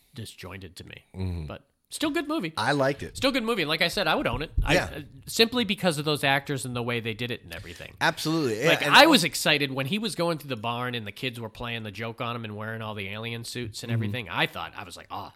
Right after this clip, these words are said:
Speaker 1: this is gonna get good." I
Speaker 2: Yeah.
Speaker 1: think there's aliens in the fucking barn and
Speaker 2: Right.
Speaker 1: everything. And it turned out to be a joke. And I was like, "Oh,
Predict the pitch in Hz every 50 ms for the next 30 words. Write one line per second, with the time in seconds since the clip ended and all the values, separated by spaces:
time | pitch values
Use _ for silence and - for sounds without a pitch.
0 | _ - 131 113 95 87 92 - 92 82 80 82 82 - 110 104 90 76 76 _
1 | _ - 131 131 113 85 - 151 127 120 120 139 143 139 117 101 90 - - -
2 | 165 135 107 - - - 165 - - 107 101 - 131 120 123 127 123 104 98 110
3 | 113 110 95 - 98 98 101 98 - - 147 135 120 117 110 117 95 101 98 92
4 | 87 95 110 117 113 - 104 95 87 85 90 85 82 76